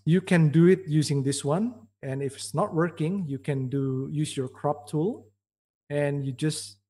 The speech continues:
have to tilt the, you know, the crop so it's, the vertical lines looks vertical and the horizontal lines look vertical. And so this is the final image that I get.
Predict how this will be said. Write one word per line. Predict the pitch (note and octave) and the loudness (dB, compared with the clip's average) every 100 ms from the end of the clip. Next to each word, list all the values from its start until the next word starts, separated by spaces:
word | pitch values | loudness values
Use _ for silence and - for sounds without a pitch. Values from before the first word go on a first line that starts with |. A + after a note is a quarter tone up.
| - | -10
have | C3+ - | -10 -10
to | C3 _ _ | -14 _ _
tilt | F3 D#3 D#3 - | 0 0 -2 -8
the, | C#3 C3 B2 B2 B2+ - _ _ _ _ _ _ _ _ _ _ - | -4 -4 -4 -8 -10 -16 _ _ _ _ _ _ _ _ _ _ -12
you | |
know, | C3 C3 - _ _ _ _ _ _ _ _ _ _ _ _ _ _ _ _ _ - | -10 -12 -16 _ _ _ _ _ _ _ _ _ _ _ _ _ _ _ _ _ -16
the | |
crop | C3 _ F3 F3 - - | -16 _ 0 0 -6 -18
so | - C#3+ C3 | -10 -6 -6
it's, | C3+ - - - - _ _ _ _ _ _ - | -8 -12 -12 -12 -16 _ _ _ _ _ _ -12
the | |
vertical | A#2 D3+ D3 D#3 C3+ | -4 -2 -2 -2 -2
lines | C3+ C3 C3 | -2 -4 -8
looks | B2 | -12
vertical | - B2+ C#3 D#3+ F3 G3 - _ _ | -8 -6 -4 -4 -6 -8 -16 _ _
and | C3+ C3 C3 | -10 -6 -6
the | |
horizontal | B2+ C3 B2 B2 A#2+ | -4 -4 -4 -6 -6
lines | A#2+ B2 - | -6 -6 -8
look | A#2+ - | -12 -10
vertical. | A#2 A2+ A#2 A2+ B2 | -8 -8 -8 -8 -8
And | A#2 A2+ | -6 -4
so | - C3 B2 - - _ _ _ - | 0 0 0 -4 -20 _ _ _ 0
this | C#3+ C#3 | 0 2
is | - C#3 - | -2 -2 -2
the | B2+ | -2
final | C3 B2+ B2+ | 2 2 2
image | C#3 B2 A#2+ - - | 2 0 0 -4 -4
that | B2 A#2+ - _ _ _ | -2 -2 -8 _ _ _
I | C#3 B2 | -4 -2
get. | A#2+ B2 A2 - | -2 -2 -4 -6